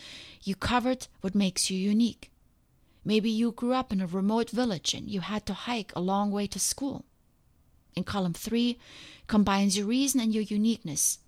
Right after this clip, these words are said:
into your purpose. Why do you do what you do? This is truly the hardest question to answer. Maybe you want to make money.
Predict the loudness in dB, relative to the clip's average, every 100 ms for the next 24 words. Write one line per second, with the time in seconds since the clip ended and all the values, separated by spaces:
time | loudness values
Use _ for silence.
0 | _ 0 2 2 0 0 -2 -6 -6 -4
1 | -4 -4 -8 _ _ _ _ _ _ _
2 | 0 0 2 2 2 2 0 0 0 0
3 | -4 -4 -6 -6 -8 -10 -16 _ _ _
4 | _ _ _ _ _ _ _ _ 6 6
5 | 4 -2 -10 _ _ _ -4 -2 2 2
6 | 4 2 -4 -2 -2 -2 -4 -4 -4 -4
7 | -4 -4 -2 0 -2 -6 -14 _ _ _
8 | _ _ _ _ -14 -6 -6 -6 -14 -12
9 | 2 4 6 4 4 2 0 -4 -4 -6